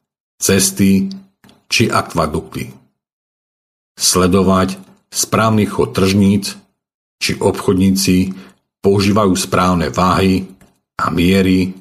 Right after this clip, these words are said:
alebo či platia pravidelne dane.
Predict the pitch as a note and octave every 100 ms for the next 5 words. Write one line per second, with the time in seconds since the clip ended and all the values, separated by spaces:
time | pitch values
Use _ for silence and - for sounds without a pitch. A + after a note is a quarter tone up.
0 | _ _ _ _ _ _ _ _ A2 B2+
1 | C3 B2+ B2+ B2 - _ _ - - -
2 | F#2 F#2 - G2+ F#2 F#2 - _ _ _
3 | - F#2+ F#2 F#2+ F#2 F#2 F2+ D#2+ E2+ D#2
4 | D2